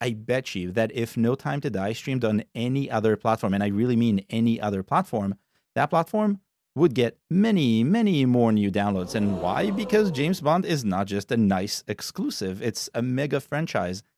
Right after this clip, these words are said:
that's been popular for decades, all Amazon was able to squeeze out of it was the same number of downloads as H B O Max gets in a regular week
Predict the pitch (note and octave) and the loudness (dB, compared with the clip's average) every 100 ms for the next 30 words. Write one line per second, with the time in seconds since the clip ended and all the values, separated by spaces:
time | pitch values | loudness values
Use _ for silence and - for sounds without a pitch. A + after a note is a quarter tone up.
0 | - D3+ C#3 C3 - D#3+ E3 C3 G2+ - | -6 -4 -2 -4 -2 -2 0 0 -2 -4
1 | G2 G2+ G3 - D#2 - - _ _ - | -6 -4 -6 -6 -12 -14 -20 _ _ 0
2 | G3 G#3+ G#3+ G#3 C#3+ A#2 D3+ B2+ - - | 2 2 2 0 0 0 -2 -4 -6 -6
3 | C3+ G#2+ G#2+ E3 G#3+ - G#2 G2+ G2 - | -6 -4 -4 -2 -4 -2 -2 -2 -6 -4
4 | G2 B2 B2 A#2+ C3 A2 F2 G#2 B2+ B2+ | -4 -2 0 2 2 0 -4 -2 -2 -2
5 | F#2 - A2 - B2+ A2+ G2+ A#2 - G2 | -8 -6 -8 -2 0 2 0 -4 -6 -4
6 | A2 - A2 G#2 F2+ G#2+ C3 A2+ G2+ G2 | -6 -4 -2 0 -2 -2 2 2 2 0
7 | C3 | -6